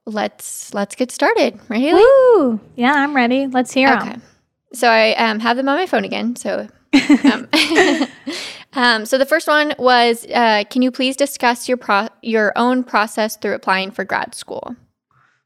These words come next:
Speaker 2: All right. You wanna go first, Melissa?
Speaker 1: Um, sure. So my process was, so you're in, uh, you know, undergrad, the last, um, I don't know, your senior year.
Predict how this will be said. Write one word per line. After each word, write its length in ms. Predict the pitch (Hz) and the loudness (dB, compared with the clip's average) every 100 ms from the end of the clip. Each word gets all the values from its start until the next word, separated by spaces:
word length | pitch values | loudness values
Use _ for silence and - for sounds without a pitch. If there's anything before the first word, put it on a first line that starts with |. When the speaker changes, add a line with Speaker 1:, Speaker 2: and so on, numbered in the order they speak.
| _ _ _ | _ _ _
Speaker 2:
All 60 | 269 | 0
right. 300 | 262 233 233 | 2 2 -2
You 120 | 233 | -2
wanna 160 | 226 220 | 0 0
go 120 | 226 | 0
first, 400 | 220 247 269 277 | 0 0 0 -4
Melissa? 460 | 269 262 302 294 302 - _ - - | -8 -10 -6 -8 -8 -18 _ -20 -4
Speaker 1:
Um, 540 | 254 247 247 247 247 247 - | 0 0 0 -2 -4 -6 -8
sure. 760 | - - - 226 208 - - 226 | -10 -8 -4 -4 -6 -12 -16 -18
So 580 | - - 247 240 233 233 - - - _ _ - | -8 0 2 4 0 -4 -10 -20 -20 _ _ -2
my 160 | 269 | -2
process 600 | - 392 359 359 330 - - | 0 0 0 2 0 0 2
was, 500 | 269 247 247 240 240 | 4 4 4 2 -2
so 320 | - - 285 | -12 -2 0
you're 180 | 277 294 | 2 0
in, 200 | 302 302 - _ | -2 -6 -10 _
uh, 200 | 254 247 233 | -2 -2 0
you 80 | 247 | -2
know, 100 | 202 | -4
undergrad, 480 | 208 214 208 202 | -4 -2 0 0
the 80 | 202 | -2
last, 580 | 208 196 220 - - - 370 | -2 -2 -2 -8 -20 -20 -16
um, 500 | 392 214 196 190 208 220 | -8 -6 -6 -6 -12 -12
I 80 | 208 | -12
don't 100 | 196 | -10
know, 60 | |
your 120 | 190 220 | -10 -10
senior 320 | - 208 202 | -10 -8 -8
year. 460 | 190 185 190 208 | -6 -4 -4 -6